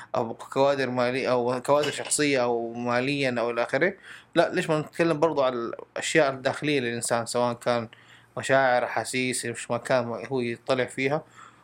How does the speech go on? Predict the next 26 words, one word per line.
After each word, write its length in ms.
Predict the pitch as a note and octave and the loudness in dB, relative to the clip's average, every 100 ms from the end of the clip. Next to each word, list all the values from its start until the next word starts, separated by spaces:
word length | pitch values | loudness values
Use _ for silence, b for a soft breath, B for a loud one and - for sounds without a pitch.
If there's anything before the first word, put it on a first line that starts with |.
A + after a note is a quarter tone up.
| _ | _
ويحاول 320 | C3+ F3 F#3 | 2 4 4
يوظفها. 540 | C#3+ C3 A#2+ A#2+ A2+ - _ _ _ | 2 -2 -2 -4 -6 -8 _ _ _
هذا 160 | D3 B2+ | 0 0
كل 200 | C3+ C3 | 0 -2
اللي، 140 | A#2 A2+ | -2 -2
هذا 120 | C#3+ C3 | 0 0
هو 180 | C3 | 0
بس 340 | C#3 - - - | -4 -4 -6 -6
النقطة 500 | G2 B1+ A2+ B2 A#2+ | -8 -8 -8 -8 -8
اللي 120 | A2+ | -6
ما 100 | A#2 | -8
في 100 | - | -10
الموضوع. 340 | A2+ A2+ A#2+ - B B B - | -12 -8 -8 -10 B B B -8
لو 80 | |
كل 200 | C3+ F3 | 0 0
شخص 240 | E3 D#3 - | 2 0 2
فكر 280 | D#3 - B2+ | 0 0 0
فيها 140 | C#3+ | 0
بهذه 100 | B2+ | -2
الطريقة 360 | C3 B2 D3 E3 | -4 -2 -2 0
حيلاقي 520 | F3 F3 D3+ C#3 B2+ | 2 2 0 -4 -4
نقطة 280 | C3+ - A#2+ | -8 -6 -4
معينة. 400 | A#2+ A#2+ A#2+ B2 _ _ _ _ _ _ B B B | -2 -4 -6 -10 _ _ _ _ _ _ B B B
حتلاقي 320 | - F#3 F3+ | 2 2 4
فيه 140 | F#3 E3+ | 2 2
أشياء 360 | - E3 - | 2 0 -2